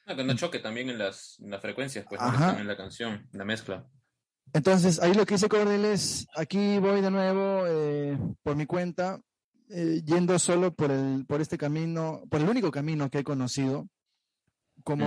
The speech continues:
Speaker 1: Mm.
Speaker 2: un drifter, o sea, como una persona que di-, que vaga, ¿no? Como alguien que, un vagabundo, digamos. Eh, eh, nací para caminar solo y me he decidido,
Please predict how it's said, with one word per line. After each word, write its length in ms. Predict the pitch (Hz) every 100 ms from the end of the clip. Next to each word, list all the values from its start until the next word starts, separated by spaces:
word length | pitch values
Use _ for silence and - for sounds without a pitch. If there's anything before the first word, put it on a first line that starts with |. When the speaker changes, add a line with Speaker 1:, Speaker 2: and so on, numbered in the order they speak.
| 160
Speaker 1:
Mm. 140 | 185
Speaker 2:
un 580 | 190 190 190 185 170 143
drifter, 380 | 170 170 - 131
o 40 |
sea, 140 | 151 139
como 120 | 156
una 100 | 165
persona 400 | 151 143 160 165
que 300 | 143 135 127
di-, 260 | 123 131 120
que 100 | 135
vaga, 540 | 139 147 156 147 127
¿no? 220 | 135 143
Como 180 | 127 123
alguien 260 | 135 139 127
que, 140 | 117 107 _ _ _ _ _ -
un 160 | 156
vagabundo, 460 | 160 147 165 165 135
digamos. 460 | 135 127 117 - _ _ _ -
Eh, 380 | 143 135 135 - _ _ 117
eh, 260 | 156 160 165
nací 600 | 151 147 143 - 170 175
para 400 | 165 143 135 131
caminar 420 | 139 135 139 151
solo 480 | - 165 151 180 220 _ _ _ _ _ _ _ -
y 580 | 147 143 139 139 143 165
me 200 | 147 147 156 160 160 165 160
he 100 | 156 - _
decidido, 800 | 139 135 143 151 156 156 175